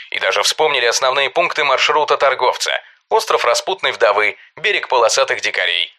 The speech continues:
портовый город Ваант. Аналитики Стального Легиона предполагают, что к настоящему времени ты и твои друзья находитесь на острове Распутной Вдовы. Можешь поверить,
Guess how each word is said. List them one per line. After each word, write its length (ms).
портовый 640
город 380
Ваант. 640
Аналитики 640
Стального 480
Легиона 480
предполагают, 720
что 200
к 60
настоящему 720
времени 400
ты 260
и 40
твои 280
друзья 380
находитесь 580
на 140
острове 380
Распутной 520
Вдовы. 320
Можешь 460
поверить, 500